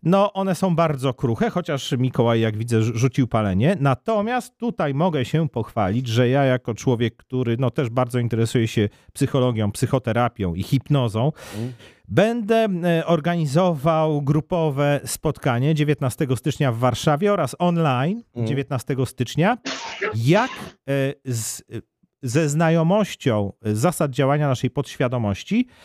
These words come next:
Speaker 1: i jak w odpowiedni sposób, przemawiając do naszej podświadomości, ułatwić sobie te postanowienia noworoczne, żeby to nie
Speaker 2: Właśnie,
Speaker 1: było
Speaker 2: bo
Speaker 1: tak na siłę, tylko żeby to było, żeby zamiast ciągnąć kije po prostu,
Speaker 2: Mhm.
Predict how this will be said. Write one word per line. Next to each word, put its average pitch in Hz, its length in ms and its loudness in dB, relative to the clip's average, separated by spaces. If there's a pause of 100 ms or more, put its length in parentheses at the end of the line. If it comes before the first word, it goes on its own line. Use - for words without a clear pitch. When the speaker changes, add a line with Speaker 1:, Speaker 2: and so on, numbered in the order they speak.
(180)
Speaker 1:
i 156 80 4
jak 180 220 2
w - 20 0
odpowiedni 175 640 0
sposób, - 680 -4
przemawiając 208 600 2
do 131 60 -2
naszej 107 260 -2
podświadomości, 104 920 0 (680)
ułatwić 180 840 2
sobie 95 240 0
te 107 140 -4
postanowienia 120 540 0
noworoczne, 123 460 2
żeby 139 240 2
to 160 140 -2
nie 170 180 0
Speaker 2:
Właśnie, 226 180 0
Speaker 1:
było 202 120 0
Speaker 2:
bo - 60 0
Speaker 1:
tak - 200 -4
na 175 100 -2
siłę, 220 460 2
tylko 247 260 -6
żeby 208 180 -4
to 233 140 -4
było, 240 300 0 (220)
żeby 175 320 0
zamiast 202 540 0
ciągnąć 202 720 0
kije 160 400 2
po 123 140 -4
prostu, 117 420 -2
Speaker 2:
Mhm. 294 160 -4